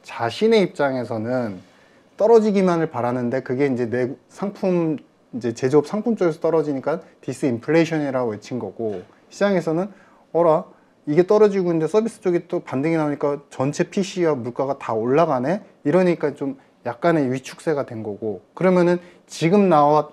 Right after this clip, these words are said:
나온 이런 스트레스 상황은 뭐냐면은 파월 의장 믿고 국채도 샀고 디스인플레이션이니까 금리도 안 올릴 것 같아서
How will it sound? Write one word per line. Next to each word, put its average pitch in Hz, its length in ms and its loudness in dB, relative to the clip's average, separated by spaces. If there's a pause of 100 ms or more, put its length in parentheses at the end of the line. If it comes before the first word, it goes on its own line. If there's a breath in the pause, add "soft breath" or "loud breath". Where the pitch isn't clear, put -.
(100)
나온 139 360 2
이런 135 360 -2 (160 loud breath)
스트레스 214 480 -4
상황은 147 360 -4
뭐냐면은 113 600 -8 (480 soft breath)
파월 240 240 8
의장 190 280 4
믿고 131 560 0 (580)
국채도 185 420 0
샀고 170 540 -2 (120)
디스인플레이션이니까 180 840 0
금리도 160 380 2
안 120 140 2
올릴 165 260 -4
것 160 100 2
같아서 127 640 -2